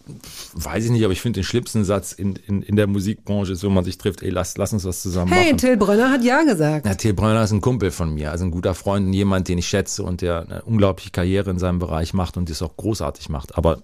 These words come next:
Speaker 1: wenn du gerade fragst, gibt's irgendjemanden, den du nicht kennst, mit dem du sowas, äh, zusammen machst? Sowas muss sich über eine persönliche Atmosphäre ergeben, in einem Gespräch, wo es gar nicht über Musik geht.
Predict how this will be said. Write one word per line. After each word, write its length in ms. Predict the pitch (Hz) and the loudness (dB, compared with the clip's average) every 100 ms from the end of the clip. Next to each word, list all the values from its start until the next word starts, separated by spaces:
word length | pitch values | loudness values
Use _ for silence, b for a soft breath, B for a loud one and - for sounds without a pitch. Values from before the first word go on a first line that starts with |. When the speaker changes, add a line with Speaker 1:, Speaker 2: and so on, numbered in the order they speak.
| - | -10
Speaker 1:
wenn 320 | - 98 95 | -6 -4 -2
du 100 | 95 | -2
gerade 240 | 85 85 85 | -2 -4 -2
fragst, 380 | 98 95 - | -2 -4 -4
gibt's 200 | 117 - - | -8 -8 -6
irgendjemanden, 480 | 110 110 101 92 90 | -2 0 0 0 -2
den 120 | 85 | -2
du 60 | |
nicht 240 | 90 107 - | 0 -2 -2
kennst, 400 | 107 98 - - - - | -2 -2 -4 -14 -20 -20
mit 200 | 98 95 | -10 -4
dem 160 | 104 101 | 0 2
du 180 | 92 87 - _ _ _ _ _ _ - 92 | 2 0 -4 _ _ _ _ _ _ -12 -4
sowas, 380 | 107 98 - | -2 -2 -2
äh, 120 | 95 90 | -6 -4
zusammen 320 | 95 101 107 | -2 -2 -2
machst? 140 | 101 B B B B B B _ | -4 B B B B B B _
Sowas 320 | 107 139 139 | -2 -2 -2
muss 160 | 135 131 | -4 -6
sich 180 | 117 - | -8 -10
über 140 | 110 | -10
eine 100 | 104 | -10
persönliche 960 | - 95 95 101 101 - 92 90 87 - _ b b b b b b b b | -6 -4 -2 -4 -4 -4 -4 -4 -6 -14 _ b b b b b b b b
Atmosphäre 640 | 104 101 - - 87 78 | -2 -2 -6 -6 -6 -6
ergeben, 560 | 67 67 67 67 69 - | -10 -12 -12 -12 -14 -14
in 140 | - 95 | 0 2
einem 100 | 95 | 4
Gespräch, 480 | 95 - 98 92 101 | 2 0 -4 -4 -6
wo 60 | |
es 80 | 90 | -8
gar 160 | 90 87 | -6 -6
nicht 100 | 82 | -8
über 220 | 90 87 | -6 -4
Musik 380 | 87 80 82 - | -4 -6 -8 -6
geht. 400 | 80 - - | -8 -6 -12